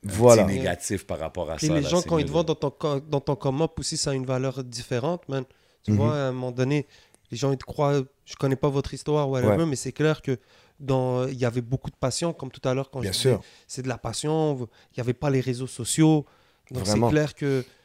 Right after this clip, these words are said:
Speaker 3: ça, puis Gilles, big shout out, on sait que c'est quelqu'un de passionné, c'est
Speaker 1: C'est
Speaker 3: quelqu'un
Speaker 1: quelqu'un de
Speaker 3: qui
Speaker 1: très passionné,
Speaker 3: très
Speaker 1: tu vois.
Speaker 3: passionné, tu sais. Shout out à
Speaker 1: Exactement.
Speaker 3: tous les Français, on sait comment ils sont, man, ils sont,
Speaker 1: Bien sûr.
Speaker 3: euh, ils sont
Speaker 1: Mhm.
Speaker 3: comme ça, frère.
Speaker 1: S'expriment.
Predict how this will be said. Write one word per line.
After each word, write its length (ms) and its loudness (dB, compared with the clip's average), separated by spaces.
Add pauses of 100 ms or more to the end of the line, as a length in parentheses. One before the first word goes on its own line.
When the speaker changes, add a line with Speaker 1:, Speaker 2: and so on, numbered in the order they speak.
(300)
Speaker 3:
ça, 320 -2 (280)
puis 120 -4
Gilles, 280 2
big 300 -2
shout 160 -2
out, 300 2
on 220 0
sait 180 -4
que 40 -8
c'est 120 -4
quelqu'un 260 -4
de 40 -6
passionné, 580 -2
c'est 100 -10
Speaker 1:
C'est 140 -2
Speaker 3:
quelqu'un 240 2
Speaker 1:
quelqu'un 40 8
de 60 6
Speaker 3:
qui 40 2
Speaker 1:
très 220 4
passionné, 460 2
Speaker 3:
très 80 0
Speaker 1:
tu 40 0
vois. 100 2
Speaker 3:
passionné, 180 -2
tu 60 -16
sais. 200 -4 (280)
Shout 140 2
out 60 8
à 80 8
Speaker 1:
Exactement. 240 4
Speaker 3:
tous 120 2
les 100 6
Français, 340 0
on 100 4
sait 140 0
comment 260 -2
ils 60 -4
sont, 240 0
man, 160 0
ils 60 -2
sont, 220 4
Speaker 1:
Bien 100 6
sûr. 20 4 (100)
Speaker 3:
euh, 120 6
ils 120 -6
sont 160 -2
Speaker 1:
Mhm. 60 -2
Speaker 3:
comme 140 -2
ça, 200 2
frère. 180 -4
Speaker 1:
S'expriment. 460 6